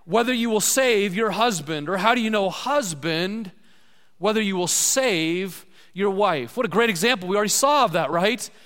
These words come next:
How do you know, Lori, whether you might save Todd?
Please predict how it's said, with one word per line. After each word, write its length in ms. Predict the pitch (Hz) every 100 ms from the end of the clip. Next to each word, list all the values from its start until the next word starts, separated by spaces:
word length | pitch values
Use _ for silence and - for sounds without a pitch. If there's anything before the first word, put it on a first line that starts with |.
| - -
How 140 | 254
do 80 | 302
you 80 | 277
know, 200 | 262 247
Lori, 460 | 226 285 311 285 233
whether 220 | 233 240
you 200 | 226 262
might 260 | 247 220
save 640 | - - 311 285 226 226 -
Todd? 640 | 269 285 233 165 139